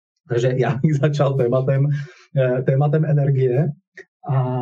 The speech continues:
já, když jsem sledoval <clears throat> nějaký tvůj, eh, nějaký tvůj rozhovor, tak, eh, pochopil jsem z něj, že ty ten důvod, proč jsi se začal věnovat vlastně tomu, co děláš, tak ten tvůj motor byl, že jsi neměl dobrou energii, že jsi špatně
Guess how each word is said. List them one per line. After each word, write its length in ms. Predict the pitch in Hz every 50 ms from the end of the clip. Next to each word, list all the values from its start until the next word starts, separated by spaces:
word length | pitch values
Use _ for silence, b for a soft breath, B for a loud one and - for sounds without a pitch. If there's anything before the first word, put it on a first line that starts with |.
| 123 - -
já, 120 | 139 135 131
když 140 | 147 147
jsem 140 | 147 170 160
sledoval 560 | 147 151 156 151 151 156 156 160 160 165 - - _ _ - 170 143 143 143
<clears throat> 400 | - - - 233 156 143 147 139
nějaký 240 | 139 131 131 131 156
tvůj, 360 | 143 160 160 156 139 120 143 - - _ _ _ _ _ _ _ _ _ _ - 127
eh, 360 | 117 113 110 107 104 104 95 87
nějaký 220 | 101 113 135 135 156
tvůj 180 | 151 165 156
rozhovor, 440 | 123 117 110 127 135 151 175 180 175
tak, 280 | - 156 147 147 143 147
eh, 60 | 135 135 135 135 135 135 135 135 131 135 135 - - _ _
pochopil 340 | - 135 123 151 147 156 143
jsem 160 | 143 151 139
z 60 | 131
něj, 260 | 131 143 143 143 143
že 220 | 127 135 139 135 135 135 135 B B _ _ _
ty 100 | - 147
ten 180 | 135 156 151 147
důvod, 300 | 131 131 131 139 139 139
proč 160 | - 135 135
jsi 80 | - 147
se 280 | - 147 139 139 -
začal 500 | - 123 123 123 - 139 135 135 135 127
věnovat 400 | 110 123 120 123 131 131 131 131 135
vlastně 320 | 131 127 - - 143 -
tomu, 400 | 139 131 120 127 135 135 147 143 143
co 100 | - 151
děláš, 440 | 143 113 92 90 90 104 120 139 -
tak 140 | - 123 - _ -
ten 140 | 120 120
tvůj 160 | - - 127 123
motor 300 | 117 113 - 127 123 123
byl, 200 | 127 123 123 117
že 100 | 117 120
jsi 180 | - - -
neměl 340 | 113 113 120 127 127 123 123 123 117 110
dobrou 300 | 117 113 113 98 90 -
energii, 540 | 120 131 151 147 143 131 131 127 123 117 107
že 60 | 107
jsi 160 | - - -
špatně 300 | - - - - -